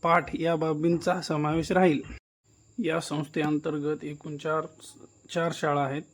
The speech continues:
त्यांची पदे आपण पुढील प्रमाणे पाहू. शाळेचे नाव वनवासी प्राथमिक विद्यामंदिर चिंचपाडा,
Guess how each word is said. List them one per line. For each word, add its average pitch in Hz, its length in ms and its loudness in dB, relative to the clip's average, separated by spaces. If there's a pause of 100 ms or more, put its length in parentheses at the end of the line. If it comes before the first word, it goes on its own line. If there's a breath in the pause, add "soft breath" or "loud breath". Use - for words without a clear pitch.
त्यांची 143 260 -6
पदे 147 300 -4
आपण 147 280 -4
पुढील 147 240 -6
प्रमाणे 143 360 -4
पाहू. 135 320 -6 (200)
शाळेचे 147 340 -2
नाव 143 200 0
वनवासी 156 460 -4
प्राथमिक 147 540 -4
विद्यामंदिर 143 540 0 (840 soft breath)
चिंचपाडा, 147 580 0